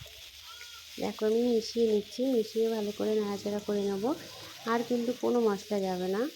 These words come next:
দেখে নাও। এইভাবে ভালো করে আস্তে আস্তে নাড়িয়ে নিচ্ছি। দেখো আমার ভাজা ভাজা কিন্তু হয়ে গেছে। দেখতে পাচ্ছ কড়াতে কিন্তু একদম তেল নেই, বিনা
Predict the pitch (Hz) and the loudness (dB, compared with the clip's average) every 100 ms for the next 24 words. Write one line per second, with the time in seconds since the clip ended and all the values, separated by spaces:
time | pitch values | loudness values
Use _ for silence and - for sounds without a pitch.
0 | - - 202 190 - 202 208 311 - - | -10 -14 -10 -8 -4 -2 -2 -4 -8 -6
1 | 214 190 190 202 294 - - - - - | -4 -2 0 0 0 -4 -16 -16 -12 -6
2 | 196 196 196 208 190 - 196 196 - 262 | -6 -4 -4 -2 -4 -4 -6 -6 -6 -6
3 | 370 - - - - 202 190 196 190 185 | -6 -12 -18 -14 -6 -2 -2 0 0 -2
4 | - - 294 - - - _ _ _ _ | -4 -4 -4 -4 -14 -20 _ _ _ _
5 | _ - - - - - - - - - | _ -20 -20 -20 -20 -20 -20 -20 -20 -20
6 | - - - 196 - 254 226 247 311 214 | -20 -18 -8 -8 -2 -2 0 -2 -4 -4
7 | 196 202 202 214 220 220 247 208 196 185 | -2 -2 -2 2 2 2 0 0 0 0
8 | 180 180 202 - 254 247 208 208 208 214 | -4 -4 -6 -2 -2 0 -2 -2 -2 0
9 | 220 220 190 185 - 233 226 208 190 185 | 0 2 0 -2 0 0 0 0 0 2
10 | 196 294 262 196 | 2 2 4 2